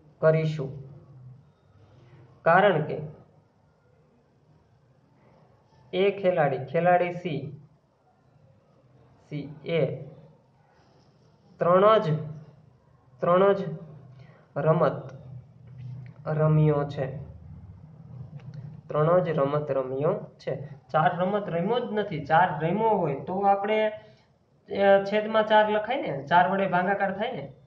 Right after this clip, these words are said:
બરાબર છે? એ ત્રણ જ રમત રમ્યો છે, એક વખત તો એ રમવા ગયો જ નથી. ઓકે?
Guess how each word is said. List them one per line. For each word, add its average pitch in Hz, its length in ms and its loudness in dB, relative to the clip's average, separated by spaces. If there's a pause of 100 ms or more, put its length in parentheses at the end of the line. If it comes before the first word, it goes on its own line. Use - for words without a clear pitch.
(280)
બરાબર 180 300 2
છે? 202 120 -8
એ 190 220 -10
ત્રણ 214 260 -2
જ 262 80 -4
રમત 269 320 -2
રમ્યો 220 280 0
છે, 185 100 -8
એક 190 200 -6
વખત 208 320 -6
તો 214 60 -8
એ 208 80 -4
રમવા 202 340 -4
ગયો 226 300 -2
જ 196 40 -6
નથી. 143 300 -6 (560)
ઓકે? 220 540 -6